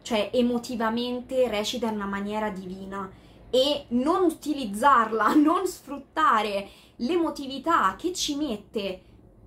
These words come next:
nelle sue scene, cosa che a me tipo m'ha fatto innamorare del, del,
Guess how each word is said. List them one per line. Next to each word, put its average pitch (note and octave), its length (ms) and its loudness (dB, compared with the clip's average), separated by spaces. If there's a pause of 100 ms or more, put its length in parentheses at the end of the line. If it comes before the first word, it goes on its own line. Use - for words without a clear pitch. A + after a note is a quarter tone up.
(240)
nelle C#4+ 300 2
sue D4 220 0
scene, G#3+ 580 -4
cosa A#3 280 -2
che G3+ 100 -6
a G3 40 -4
me A3+ 220 -6
tipo G#3 200 -8
m'ha G3 120 -6
fatto A#3 260 -10
innamorare G3+ 800 -2
del, G3+ 340 -4 (400)
del, F#3 840 -10